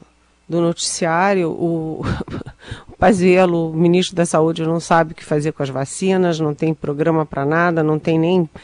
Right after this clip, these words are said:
nem cronograma, nem prazo, nada. O presidente da República fica na, é, de briguinhas com os, o ministro que chama o, o, o, o general de traíra,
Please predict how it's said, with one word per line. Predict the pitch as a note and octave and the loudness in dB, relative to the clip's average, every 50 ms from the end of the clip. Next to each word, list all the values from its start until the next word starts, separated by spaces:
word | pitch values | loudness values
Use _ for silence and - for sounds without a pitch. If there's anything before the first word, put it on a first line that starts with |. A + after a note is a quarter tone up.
| - - _ - | -20 -12 _ 2
nem | D#3+ F3 G3 G#3+ G3+ | 4 4 6 4 4
cronograma, | - - - - G3 G3+ F#3+ F3 D#3 B2 C#3 D#3 F3 F#3 F3 D#3+ | 2 0 0 4 4 6 6 4 2 2 0 2 2 2 2 2
nem | D#3 E3+ F3 D#3+ | 2 0 0 -2
prazo, | - - D3+ D3 E3 E3+ E3 D#3 D3 C#3+ | -2 -2 0 2 4 4 4 2 0 -2
nada. | D3 D3+ D#3+ E3+ F3 F3+ F#3 F3 F3+ F3 - - - - _ | -2 -2 0 0 0 0 0 -2 -4 -6 -8 -14 -20 -16 _
O | F#3 | -8
presidente | F3 - - A#3 G#3+ G3 F#3 A3 A3 A3+ - G#3 | -2 0 0 0 0 2 2 2 2 2 2 0
da | G3 | 0
República | G3 F#3 E3 D3+ - - F#3 F#3 D#3+ D3+ - - F3 | 2 2 0 -2 -2 -4 -4 -4 -4 -4 -4 -4 -6
fica | - - - F3+ - - F3 | -4 -4 -6 -6 -4 -4 -2
na, | E3 E3 D#3 D3+ - - - - - _ _ | -2 -2 -2 -4 -6 -12 -20 -20 -20 _ _
é, | - D#3 D#3 D3+ D3+ | -4 -2 -2 -2 -2
de | C#3 C#3 E3+ | -4 -6 -8
briguinhas | D#3+ E3 F#3 E3+ D3 C3+ D3 E3+ F#3 G3 F#3+ F3 E3+ E3 - | -6 -4 -4 -4 -4 -4 -2 0 2 4 4 2 2 0 -2
com | - - E3 D#3+ D#3 D3+ D3+ D3 D3 | -2 -2 0 0 0 0 0 0 0
os, | C#3+ C#3 C#3 - - - - - - _ _ | -2 -2 -4 -6 -8 -10 -16 -20 -20 _ _
o | E3 D#3+ E3 | -4 0 0
ministro | E3 D#3+ D#3 E3+ F#3 G3 F#3 - - - D3 | 2 2 2 2 2 2 0 -2 -4 -8 -10
que | - - D#3+ | -8 -6 -4
chama | D3 - - - E3 E3 E3 D#3+ D#3 D3+ D3 C#3+ C#3+ C#3 C#3 C#3 C3+ - | -4 -2 -2 0 2 2 2 2 2 0 0 0 -2 -2 -4 -6 -6 -8
o, | - C#3+ C#3+ - - | -8 -8 -8 -8 -8
o, | - D3 C#3+ C#3+ C#3+ D3+ D#3+ E3+ F3 F3+ - | -8 -8 -4 -4 -2 0 2 4 2 2 2
o, | - D#3 D3 | 0 -2 -2
o | D3 | -2
general | C#3 C3 E3+ E3+ D#3+ D3+ C#3+ C#3 D3 D#3 D#3+ D#3 D3+ C#3 - - - - - _ _ B2 | 0 0 2 2 2 2 2 2 2 4 4 4 2 0 -4 -10 -20 -20 -20 _ _ -10
de | B2+ C#3+ D3+ D3+ D3 | -6 -4 -2 -2 -4
traíra, | - - E3 D#3 C3+ C3 C#3 E3 F#3+ G#3+ G#3+ G3+ F3 C#3+ D3 C3+ C3+ C#3 | -2 -2 0 0 0 0 0 0 2 2 4 4 2 2 2 0 -2 -2